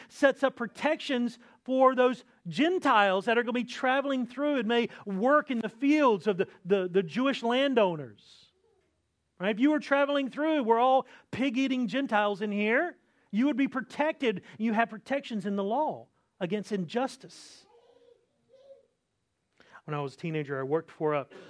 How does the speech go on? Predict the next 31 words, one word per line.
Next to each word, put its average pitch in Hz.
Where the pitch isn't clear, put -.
a, 151
a 151
gentleman, 185
and 160
he 160
owned 180
a, 151
a, 170
a, 147
a 147
small 190
business, 180
and 180
we 196
were 220
to 214
get 208
paid 247
every 196
fortnight 208
on 175
Saturday. 180
And 190
every 269
once 294
in 240
a 214
while, 220
he 240
would 226
forget 233